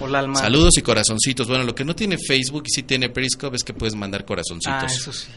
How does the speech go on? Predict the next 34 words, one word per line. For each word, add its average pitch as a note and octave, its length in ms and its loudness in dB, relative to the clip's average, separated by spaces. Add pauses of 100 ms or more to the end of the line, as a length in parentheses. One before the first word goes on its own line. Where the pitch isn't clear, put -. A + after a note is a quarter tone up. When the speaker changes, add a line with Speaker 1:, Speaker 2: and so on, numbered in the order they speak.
(160)
Speaker 2:
También C3+ 240 4
puedes D#3 160 4
mandar C3+ 260 2
corazoncitos A#2+ 560 -2
ahí, A#2 160 -2
dice B2 220 -2
Toño A2 240 -8
que - 80 -6
también. F2 340 -8 (1500)
Sí, - 320 -4 (100)
a F2+ 140 -4
ver, F2 80 -2
Speaker 1:
Creo G2+ 120 -2
que A#2+ 60 2
Speaker 2:
manda, A#2+ 200 4
Speaker 1:
acá - 100 -2
pueden - 180 4
Speaker 2:
manda E3 180 4
un B2+ 60 2
Speaker 1:
escribir C3 200 2
Speaker 2:
corazoncito. D3 180 4
Speaker 1:
mensajes. C3+ 440 -2
¿Pueden F#3 280 -6
escribir C3+ 360 -10
mensajes C#3+ 420 -10
acá B2+ 260 -12
o C3+ 80 -14
no? A2+ 160 -14 (640)
Speaker 2:
Yo G#2 160 -8
creo A#2 180 -8
que A#2 140 -8
sí, F#2+ 300 -2
¿no? E2 120 -10 (1080)
Sí, C#3 200 6